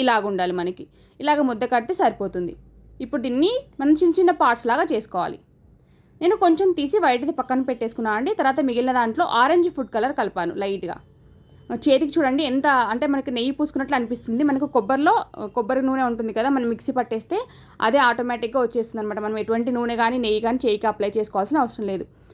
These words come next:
కొబ్బరిలో ఉన్నటువంటి ఆయిల్ అనేది బయటకు వచ్చేస్తుంది. ఇలాగా త్రీ పార్ట్స్ చేస్తున్నాను. నేను మూడు కుండలు చేస్తున్నాను అండి, అందుకని త్రీ పార్ట్స్ చేసుకున్నాను. మన ఇష్టం కలర్ అనేది ఏదైనా తీసుకోవచ్చు. నేనైతే ఆరెంజ్ కాంబినేషన్లో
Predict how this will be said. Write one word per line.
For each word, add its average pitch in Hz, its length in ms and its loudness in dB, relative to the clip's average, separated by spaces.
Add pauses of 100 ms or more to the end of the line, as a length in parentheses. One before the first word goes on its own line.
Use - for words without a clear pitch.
(160)
కొబ్బరిలో 247 400 2
ఉన్నటువంటి 226 380 0 (100)
ఆయిల్ 214 220 2
అనేది 247 160 0 (100)
బయటకు 208 280 0
వచ్చేస్తుంది. 190 500 -8
ఇలాగా 277 280 2
త్రీ 302 120 2 (100)
పార్ట్స్ 220 280 2
చేస్తున్నాను. 196 360 -6 (240)
నేను 311 220 4
మూడు 330 200 4
కుండలు 302 280 4
చేస్తున్నాను 220 380 -2
అండి, 311 160 -2
అందుకని 294 320 -2
త్రీ 262 180 -2
పార్ట్స్ 208 240 -2
చేసుకున్నాను. 202 420 -2 (400)
మన 330 140 4
ఇష్టం 381 300 2
కలర్ 277 260 2
అనేది 262 200 -4 (120)
ఏదైనా 277 260 2
తీసుకోవచ్చు. 226 460 -4
నేనైతే 233 320 -2
ఆరెంజ్ 247 320 0
కాంబినేషన్లో 226 500 -2